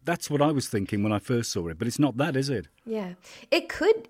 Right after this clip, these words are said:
Speaker 2: incorporate things
Speaker 1: Yeah.
Speaker 2: like that, you know, for s-, for certain, but it's, like, the words are still really important.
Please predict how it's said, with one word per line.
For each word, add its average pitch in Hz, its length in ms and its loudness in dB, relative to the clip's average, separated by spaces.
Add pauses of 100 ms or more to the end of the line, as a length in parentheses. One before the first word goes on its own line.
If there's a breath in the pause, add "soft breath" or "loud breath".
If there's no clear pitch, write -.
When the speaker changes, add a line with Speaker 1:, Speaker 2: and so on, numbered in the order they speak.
Speaker 2:
incorporate 214 800 0
things 160 160 -6
Speaker 1:
Yeah. 208 140 2
Speaker 2:
like - 200 -12
that, 220 400 -6
you 226 100 -2
know, 240 140 2
for 233 140 -4
s-, - 220 -4
for 208 160 0
certain, 196 540 0
but 196 300 6 (280 loud breath)
it's, - 300 -4 (180)
like, 220 240 0
the 240 80 8
words 254 400 2
are 440 100 2
still 247 460 2
really 208 420 -2
important. 196 600 -6